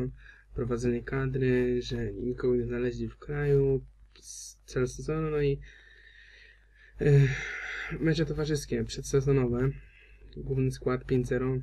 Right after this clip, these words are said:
z Hannoverem bodajże, teraz trudniejszy rywal, bo, e, Chelsea, zobaczymy, jaki będzie wynik.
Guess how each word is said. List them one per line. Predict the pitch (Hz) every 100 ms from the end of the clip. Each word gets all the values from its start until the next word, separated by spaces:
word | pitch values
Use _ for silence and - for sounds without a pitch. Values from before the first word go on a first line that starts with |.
| -
z | - - - - - -
Hannoverem | - 127 120 120 127 131
bodajże, | 131 135 135 135 135 - - - - -
teraz | - 131 127 - - - _ -
trudniejszy | 135 135 135 131 139
rywal, | 135 131 131 127
bo, | 120 117 107 107 - - _ -
e, | 123 117 117 117 -
Chelsea, | 139 139 - 143 139
zobaczymy, | 120 117 123
jaki | 117 113
będzie | 117 117
wynik. | 123 139